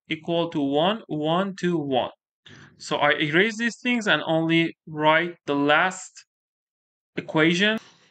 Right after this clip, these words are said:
If we do the same thing here, it will be B cubed minus three A squared, B squared equal to thirteen squared, which is one six nine.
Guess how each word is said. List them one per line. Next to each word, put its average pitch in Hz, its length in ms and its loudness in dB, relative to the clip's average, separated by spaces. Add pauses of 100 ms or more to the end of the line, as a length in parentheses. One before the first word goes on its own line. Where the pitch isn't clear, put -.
(100)
If 226 180 -4
we 269 120 4
do 269 220 4
the 262 140 4
same 262 320 4
thing 226 300 0
here, 185 600 4
it 175 160 -2
will 180 220 0
be 180 260 -2
B 220 300 2 (160)
cubed 151 500 0
minus 160 600 0
three 202 340 -2
A 180 260 2
squared, 127 520 -6 (200)
B 190 520 -2
squared 151 760 0
equal 143 480 -4 (120)
to 135 320 -8 (120)
thirteen 147 520 -4
squared, 175 600 2 (520)
which 147 200 -8
is 143 160 0
one 170 340 0
six - 420 -6
nine. 196 560 2